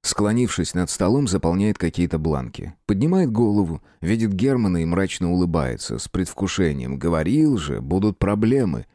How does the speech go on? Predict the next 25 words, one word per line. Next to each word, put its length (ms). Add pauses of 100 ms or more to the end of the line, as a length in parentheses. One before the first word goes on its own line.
(340)
Герман 420
проходит 460
мимо, 260
кладет 380
ключ 300
на 120
стойку 320
регистрации 720 (220)
и 100
объясняется 640
с 80
администратором 840
на 100
ломаном 480
английском. 680 (400)
Тот 200
кивает, 400
отходит 380
к 40
компьютеру 500
и 40
возвращается 680
с 100
новой 260
картой. 500